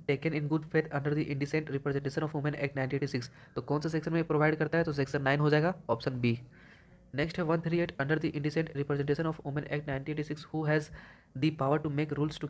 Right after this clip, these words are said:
carry out the provision of this act?" तो यहाँ पर चार ऑप्शन दिया हुआ है, तो इसमें से करेक्ट आंसर हो जाएगा सेंट्रल गवर्नमेंट, ऑप्शन डी। नेक्स्ट है वन थ्री नाइन, "Which section of the Juvenile Justice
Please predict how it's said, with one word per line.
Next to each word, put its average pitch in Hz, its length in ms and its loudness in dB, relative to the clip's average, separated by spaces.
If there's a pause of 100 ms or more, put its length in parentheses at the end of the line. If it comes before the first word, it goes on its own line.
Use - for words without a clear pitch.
carry 131 200 0
out 139 180 2
the 139 140 -4
provision 135 380 0
of 143 100 0
this 143 140 -2
act?" 120 300 -2
तो 135 60 -2
यहाँ 131 100 -2
पर 135 80 -6
चार 135 220 0
ऑप्शन 151 220 -2
दिया 151 120 2
हुआ 156 100 2
है, 160 40 -2
तो 151 40 -6
इसमें 143 160 -6
से 143 60 -8
करेक्ट 147 300 -2
आंसर 139 160 -2
हो 147 60 2
जाएगा 151 220 2
सेंट्रल 131 320 -2
गवर्नमेंट, 123 320 4
ऑप्शन 117 280 -2
डी। 123 180 2 (440)
नेक्स्ट 170 200 0
है 180 60 2
वन 160 140 0
थ्री 170 160 0
नाइन, 160 220 2
"Which 160 180 0
section 156 240 2
of 156 100 -2
the 151 80 -2
Juvenile 147 280 0
Justice 156 280 -8